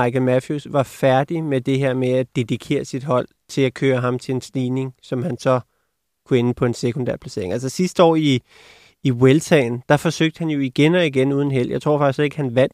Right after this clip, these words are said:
en etape sidste år. Og efter det lagde han jo også de her grønne trøjeambitioner på hylden, og Bike Exchange hentede Grønnevikken, så jeg troede egentlig lidt, at han var faldet hen.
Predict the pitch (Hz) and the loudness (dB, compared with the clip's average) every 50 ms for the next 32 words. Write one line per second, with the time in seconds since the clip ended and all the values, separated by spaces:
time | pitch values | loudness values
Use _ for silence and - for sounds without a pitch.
0 | - - 147 147 - - 139 123 - - 127 120 120 139 139 - - 135 123 - | -4 -8 -6 -6 -6 -6 -8 -10 -6 -4 -2 -2 -2 -4 -6 -8 -8 -8 -4 -2
1 | 131 117 113 - - _ - _ - _ _ - - - - 107 147 156 - - | -2 -2 -2 -4 -8 _ -20 _ -20 _ _ -16 -8 -4 0 2 2 2 2 0
2 | 160 131 147 147 151 147 139 135 127 120 123 123 123 123 123 131 - - 151 139 | -2 2 2 4 6 6 6 6 6 4 2 2 4 2 2 2 0 -2 -2 -2
3 | 139 127 - - 123 123 123 131 143 156 156 - - - 127 123 131 143 143 139 | -2 -2 0 2 2 4 4 2 2 0 -2 -4 0 2 4 6 6 4 4 2
4 | 127 123 139 127 - 135 131 131 131 123 - 131 123 139 139 147 170 170 170 170 | 0 -2 -4 -2 -2 -2 -2 -2 -4 -4 -4 -4 -2 0 0 2 2 2 2 2
5 | 160 139 127 - _ - - - - _ _ _ _ - 127 127 131 139 151 143 | 2 2 0 -2 _ -12 -20 -20 -20 _ _ _ _ 2 4 4 4 4 0 -4
6 | - - - 143 131 131 123 - - 135 135 135 - 151 143 135 - 139 131 135 | -6 0 2 4 4 4 2 2 0 0 0 0 0 -2 -2 -2 2 2 2 4
7 | 139 147 143 143 135 135 135 - 143 139 135 127 - - 185 208 208 185 160 143 | 4 2 2 0 0 0 -2 0 2 2 2 2 2 4 6 6 6 6 4 4
8 | 131 127 135 151 - - - - 147 135 120 - - - - - 131 131 123 127 | 4 4 4 4 2 0 -4 -2 -2 -2 -2 -4 -14 -10 -6 -2 0 0 0 2
9 | 120 131 123 123 123 127 - _ _ - - - 131 123 120 120 110 113 120 | 2 4 4 4 2 0 -6 _ _ -2 2 4 4 4 2 0 0 -2 -2